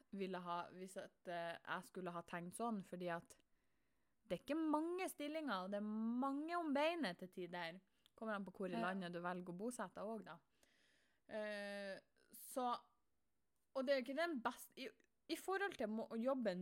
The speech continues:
Speaker 1: vi gjør, så har, er, er jo ikke vi så veldig godt betalt. Men likevel så er det en jobb jeg vil ha.
Speaker 2: Mhm.
Speaker 1: Og det, det er en jobb jeg kjenner at den kan jeg ha kjempelenge. Om jeg blir gammel i den eller ikke, det vet jeg jo ikke. Jeg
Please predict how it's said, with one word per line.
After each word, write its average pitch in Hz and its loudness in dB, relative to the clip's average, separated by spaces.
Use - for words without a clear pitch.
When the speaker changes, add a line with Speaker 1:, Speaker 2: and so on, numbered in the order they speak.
Speaker 1:
vi 226 0
gjør, 175 2
så 233 -4
har, 247 2
er, 226 0
er 214 4
jo 185 0
ikke 240 -2
vi 226 4
så 196 -4
veldig 190 4
godt 175 0
betalt. - -8
Men 269 -2
likevel 262 2
så 202 -2
er - 0
det 196 2
en 202 0
jobb 202 0
jeg 185 -2
vil 170 -8
ha. 277 2
Speaker 2:
Mhm. 240 -2
Speaker 1:
Og 262 -4
det, 233 -2
det 190 -2
er 220 4
en 208 -2
jobb 208 0
jeg 202 2
kjenner 196 -2
at 185 -10
den 185 -2
kan 220 -4
jeg 190 -2
ha 196 2
kjempelenge. 233 -2
Om 202 -4
jeg 196 0
blir 185 0
gammel 262 0
i 196 0
den 170 -8
eller 170 -6
ikke, 180 -6
det 320 0
vet 180 0
jeg 156 -2
jo 147 -4
ikke. 151 -6
Jeg 170 0